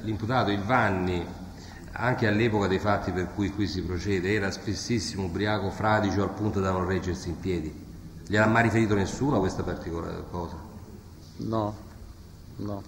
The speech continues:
Speaker 1: Ah, nessuno ha fatto riferimento alla
Speaker 2: Se non ricor-, avvocato, se non ricordo male,
Speaker 1: Sì.
Speaker 2: credo che una sola, in una sola circostanza l'ha riferito il Lorenzo Nesi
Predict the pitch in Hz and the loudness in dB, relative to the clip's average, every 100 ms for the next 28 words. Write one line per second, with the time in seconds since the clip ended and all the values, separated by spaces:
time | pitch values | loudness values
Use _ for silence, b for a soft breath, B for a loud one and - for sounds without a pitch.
0 | - 120 110 120 135 - 196 190 170 165 | -6 -4 0 2 2 4 4 6 6 6
1 | 156 147 123 143 147 165 170 147 143 143 | 6 4 4 4 6 6 4 2 2 2
2 | 139 - 131 127 120 117 - - - - | 0 0 0 2 2 2 0 -8 -10 2
3 | 131 139 143 139 156 - 160 139 107 98 | 4 6 4 4 2 2 0 2 2 4
4 | 95 - 139 147 147 151 165 135 113 101 | 2 0 2 4 2 4 4 4 4 4
5 | 90 85 92 - 98 - - 139 135 117 | 2 2 0 0 -4 -4 4 10 10 10
6 | 107 113 113 - - 131 - 131 131 135 | 10 8 8 0 -10 -10 -6 2 4 6
7 | 165 151 120 107 104 - 123 123 131 127 | 6 8 8 8 4 -4 0 4 4 6
8 | 160 131 107 113 - 113 - 135 131 - | 6 6 6 0 -2 -2 4 4 4 4
9 | 107 104 98 107 113 104 101 107 107 - | 6 4 4 2 4 4 4 4 2 2
10 | 113 120 113 95 98 | 2 4 4 2 0